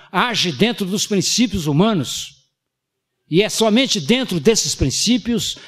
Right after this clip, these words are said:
é que nós vamos encontrar a paz, o amor, a fraternidade e a concórdia universal. Todos concordando com todos.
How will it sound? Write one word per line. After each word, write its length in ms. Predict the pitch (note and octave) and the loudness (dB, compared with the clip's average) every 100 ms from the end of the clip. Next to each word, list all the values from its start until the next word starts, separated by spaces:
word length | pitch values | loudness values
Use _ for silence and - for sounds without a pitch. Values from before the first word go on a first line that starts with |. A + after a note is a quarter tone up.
| - | -2
é 100 | G3 | 0
que 160 | G#3+ | 2
nós 220 | G#3+ F3+ D#3 | 2 2 2
vamos 280 | A3+ F#3+ | 2 4
encontrar 720 | G3 G3+ F#3 - D3+ C#3+ G2+ - _ _ _ | 2 2 0 2 0 -2 -8 -16 _ _ _
a 100 | - | -20
paz, 680 | - D3+ G#3+ A3 - - - - _ _ _ _ _ | -2 0 0 0 -2 -4 -8 -20 _ _ _ _ _
o 160 | C3+ E3 | 0 0
amor, 720 | C3+ C3 G#3+ A#3+ - - - _ _ _ _ | 2 2 4 2 -2 -12 -18 _ _ _ _
a 100 | F3+ | -8
fraternidade 1120 | C#3+ F3 D#3 G3+ G3 D#3 C#3+ F#3 G#3+ G3 G3 C#3 - _ _ _ _ - | -4 -2 0 0 2 0 0 0 0 0 0 0 -10 _ _ _ _ -8
e 160 | B2+ D#3+ | 0 0
a 60 | |
concórdia 880 | D3+ D#3+ C#3 F#2+ - E3+ E3 A#2+ A#2+ | -2 -4 -4 -4 0 2 2 -4 -6
universal. 680 | A2 G2+ G2 - G#2+ G2 F2 - _ _ _ _ _ _ _ _ _ - | -8 -8 -12 -12 -10 -12 -14 -20 _ _ _ _ _ _ _ _ _ 0
Todos 560 | F3+ D3+ - A#2 - | 2 2 -2 -10 -10
concordando 720 | - C3 - G#2+ F#2 A#2+ G#2+ G#2 | -8 -8 -8 -10 -6 -6 -6 -10
com 160 | G2+ | -18
todos. 760 | - G#2 G2+ F2+ - - - | -14 -10 -10 -12 -16 -10 -10